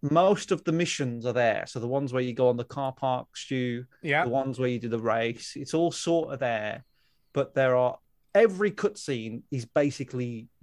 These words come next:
Speaker 1: done, like redone, like
Speaker 2: Yeah.
Speaker 1: absolutely from scratch.
Speaker 2: The
Speaker 1: So they
Speaker 2: amount of work that must
Speaker 1: the
Speaker 2: have gone
Speaker 1: amount
Speaker 2: into
Speaker 1: of
Speaker 2: this
Speaker 1: work,
Speaker 2: is
Speaker 1: like, so they've re-,
Speaker 2: ridiculous.
Speaker 1: re-, remodeled all the actors, remodeled, done all the voice work, basically directed new cutscenes,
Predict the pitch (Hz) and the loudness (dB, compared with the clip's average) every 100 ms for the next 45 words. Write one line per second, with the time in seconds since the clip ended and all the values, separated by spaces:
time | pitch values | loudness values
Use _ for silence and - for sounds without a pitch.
0 | _ - 127 101 - _ _ _ - 123 | _ -2 0 0 -6 _ _ _ -2 -2
1 | - 131 147 135 110 120 110 _ _ 143 | 0 2 4 4 0 -2 -14 _ _ -4
2 | 120 113 - 104 139 165 - 170 147 139 | -2 -4 -8 -4 -2 -2 -4 -2 0 0
3 | 127 120 120 - 170 160 143 - 120 165 | -2 -6 -6 -4 2 2 0 -2 0 4
4 | 202 202 220 214 196 165 160 175 156 113 | 6 6 6 4 2 2 4 6 6 4
5 | 107 113 139 190 196 202 220 214 - 175 | -2 -2 4 4 6 4 4 2 0 0
6 | 175 160 123 117 - 156 139 165 165 151 | 4 4 4 -6 0 2 2 2 2 2
7 | 175 190 170 175 156 185 196 175 - - | 2 0 -2 -12 -4 -2 -2 -8 -18 -18
8 | - 175 185 180 165 156 165 156 143 127 | -4 -2 0 0 0 -2 -2 0 0 0
9 | - 135 135 131 - - 151 170 170 156 | -4 -10 -10 -12 -16 -2 2 2 0 -2
10 | 147 139 156 170 185 175 151 143 139 - | -4 -4 -2 2 4 2 2 0 0 -2
11 | 135 127 135 - _ _ _ _ 139 - | 0 2 0 -8 _ _ _ _ -20 -4
12 | - 180 - - 123 143 139 143 - 139 | 2 2 2 -4 0 4 6 4 0 -4
13 | 135 147 143 151 - - 139 123 127 139 | 2 2 2 -4 -10 -10 -8 -6 -8 -10
14 | - | -16